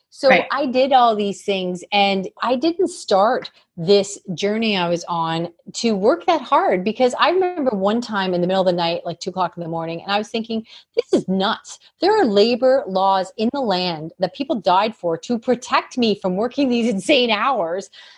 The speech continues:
Speaker 1: I would never do that for, as an employee. Like, that is crazy. It would be
Speaker 2: Yeah.
Speaker 1: abusive. It'd be on the news. So why am I doing this? I'm doing this because I have this passion to be creative, to do something,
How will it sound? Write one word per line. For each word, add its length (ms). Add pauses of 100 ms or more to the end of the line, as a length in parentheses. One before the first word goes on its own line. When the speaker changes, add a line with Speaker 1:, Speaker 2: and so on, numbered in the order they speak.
(140)
Speaker 1:
I 140
would 260
never 540
do 220
that 260
for, 140
as 160
an 80
employee. 480
Like, 260
that 180
is 140
crazy. 580
It 60
would 160
be 220
Speaker 2:
Yeah. 140
Speaker 1:
abusive. 260
It'd 120
be 120
on 120
the 80
news. 480 (300)
So 220
why 260
am 160
I 100
doing 300
this? 240
I'm 220
doing 320
this 160
because 240
I 80
have 100
this 180
passion 600
to 120
be 160
creative, 480
to 100
do 200 (160)
something, 460